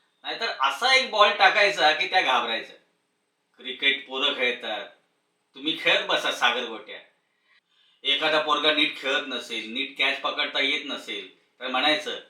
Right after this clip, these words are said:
"काय पोरीसारखा खेळतोय?" पण आता खऱ्या अर्थाने कळलं, आपल्या बहिणी क्रिकेटमध्ये असं काय हाणू शकतात,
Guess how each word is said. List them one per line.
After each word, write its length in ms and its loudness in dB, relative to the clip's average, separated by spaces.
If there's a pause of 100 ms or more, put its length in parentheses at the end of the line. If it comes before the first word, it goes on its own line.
(440)
"काय 180 0
पोरीसारखा 540 0
खेळतोय?" 360 -2 (720)
पण 80 -4
आता 300 4
खऱ्या 300 4
अर्थाने 320 2
कळलं, 340 0 (680)
आपल्या 440 -2
बहिणी 400 2
क्रिकेटमध्ये 680 -2
असं 320 4
काय 160 10
हाणू 300 8
शकतात, 480 -2